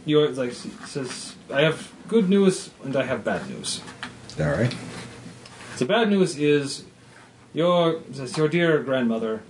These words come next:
Speaker 1: did do the things she was accused of.
Speaker 2: Not surprising.
Speaker 1: The good news is she did it for extremely good reasons that if were released would exonerate her, but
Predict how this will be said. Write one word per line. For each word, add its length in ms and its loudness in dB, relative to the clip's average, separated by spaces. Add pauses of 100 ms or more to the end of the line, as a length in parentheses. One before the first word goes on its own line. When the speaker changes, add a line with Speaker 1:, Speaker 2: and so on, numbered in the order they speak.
(140)
Speaker 1:
did 240 2
do 240 0
the 100 -4
things 340 -2
she 160 -6
was 120 -6
accused 400 -6
of. 260 -12 (1080)
Speaker 2:
Not 200 -2
surprising. 420 -2 (720)
Speaker 1:
The 100 -6
good 160 -2
news 300 0
is 280 -4
she 160 -4
did 180 2
it 120 -2
for 200 0
extremely 560 2
good 300 -2
reasons 400 -4
that 220 -2
if 180 -8
were 120 2
released 640 0
would 120 2
exonerate 580 2
her, 180 0
but 320 -2